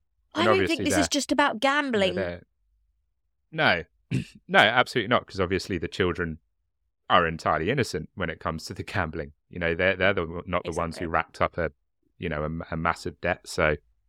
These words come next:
Speaker 1: so yeah, it's, you know, it's extremely, um, unfortunate and, and, uh, extremely sad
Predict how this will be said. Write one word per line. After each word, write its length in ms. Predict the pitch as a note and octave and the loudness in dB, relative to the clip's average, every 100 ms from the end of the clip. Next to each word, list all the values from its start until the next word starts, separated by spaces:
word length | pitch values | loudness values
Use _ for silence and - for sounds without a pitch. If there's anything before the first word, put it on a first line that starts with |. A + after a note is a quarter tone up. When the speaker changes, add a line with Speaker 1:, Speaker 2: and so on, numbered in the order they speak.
| _ _ _ _ _ _ _ _ | _ _ _ _ _ _ _ _
Speaker 1:
so 220 | - - | -2 4
yeah, 360 | B2+ A#2+ F#2+ E2+ - | 6 8 8 6 2
it's, 500 | G#2+ F#2+ - - - _ _ _ _ _ _ _ | 0 0 -2 -16 -16 _ _ _ _ _ _ _
you 120 | - | -12
know, 100 | F#2+ | -6
it's 220 | D#2+ D#2 G2 | -6 -6 -10
extremely, 540 | - G2+ E2 E2 D#2 - _ _ _ _ _ | -2 0 2 0 -4 -8 _ _ _ _ _
um, 420 | G2 E2+ D#2+ E2 G2+ | 2 4 4 2 -4
unfortunate 680 | F#2 - F2+ - F#2+ F2 - | -8 -4 -4 -4 -4 -6 -2
and, 340 | E2+ E2+ E2+ | -4 -4 -6
and, 460 | - F2 E2+ E2 - - _ _ _ _ _ _ - | -6 -4 -4 -6 -10 -20 _ _ _ _ _ _ -12
uh, 180 | - - | -10 -10
extremely 340 | C#2+ - F#2+ F2+ | -8 -2 0 2
sad 320 | - E3 - | 2 2 0